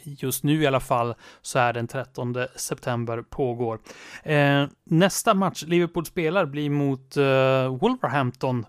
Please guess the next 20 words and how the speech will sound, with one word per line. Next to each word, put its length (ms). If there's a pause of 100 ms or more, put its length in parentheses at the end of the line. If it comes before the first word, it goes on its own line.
på 80
bortaplan. 680
Sen 440
drar 260
Europa 460
League-spelet 720
igång 400 (400)
där 100
Liverpool 400
då 140
inleder 640
mot, 440
eh, 120
Linz, 760 (400)
följt 340
av 160
ligamatch 540
mot 160
West 440
Ham. 400